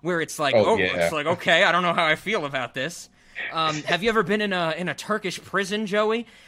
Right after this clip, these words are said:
Speaker 1: And it's just like, w-, w-, okay. But one of the things that I'm surprised by is, especially in today's day and age, when so many people, you know, want to, maybe not so many people, but some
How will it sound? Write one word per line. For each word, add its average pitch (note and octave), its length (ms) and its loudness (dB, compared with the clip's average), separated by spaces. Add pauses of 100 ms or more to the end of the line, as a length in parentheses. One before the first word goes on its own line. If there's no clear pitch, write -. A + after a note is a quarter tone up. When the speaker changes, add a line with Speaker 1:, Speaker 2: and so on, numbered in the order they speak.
Speaker 1:
And A3+ 140 0
it's A3 140 -2
just B3+ 180 -8
like, A#3 360 -6
w-, F4 300 -14
w-, G3 200 -4 (160)
okay. A#3 480 0 (320)
But G#3+ 280 2 (180)
one A3+ 240 0
of E4 60 -2
the C4 60 -4
things B3+ 240 -2
that G3+ 120 -2
I'm G3 120 -2
surprised G#3+ 540 -4
by C3 240 -4
is, C3 380 -10 (120)
especially F#3 560 -2
in C#3 80 -4
today's B2+ 380 -8
day B2 180 -6
and A#2+ 100 -10
age, A2+ 400 -12 (280)
when C#3+ 380 -4
so - 280 -4
many G3 200 -4
people, D#3 520 -8 (160)
you C#3+ 120 -8
know, B2+ 260 -8
want D3 520 -8
to, B2 380 -10
maybe G3 160 -4
not B2+ 120 -6
so C3+ 220 -6
many A#2+ 160 -12
people, A#2 240 -14
but B2 180 -12 (140)
some G#3+ 320 -2